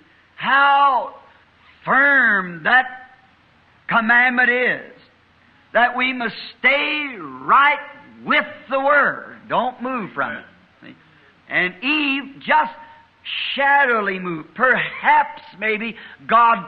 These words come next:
Speaker 1: would just, uh, overlook that. We hear so much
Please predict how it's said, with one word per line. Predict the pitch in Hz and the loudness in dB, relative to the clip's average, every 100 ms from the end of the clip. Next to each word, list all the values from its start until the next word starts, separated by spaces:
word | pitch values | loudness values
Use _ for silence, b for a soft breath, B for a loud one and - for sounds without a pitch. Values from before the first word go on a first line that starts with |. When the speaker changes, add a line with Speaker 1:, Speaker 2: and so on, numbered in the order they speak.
| B B B _ | B B B _
Speaker 1:
would | 208 220 - | -4 -2 2
just, | 226 214 - 208 | 0 0 -4 -2
uh, | 190 180 | 0 0
overlook | 226 220 185 196 240 - | -2 -2 -2 0 -2 -2
that. | 131 - - _ _ _ _ _ _ _ _ - | -8 -8 -18 _ _ _ _ _ _ _ _ -8
We | 233 | -6
hear | 254 311 302 | -2 -2 -2
so | - | -4
much | 262 269 | -2 -2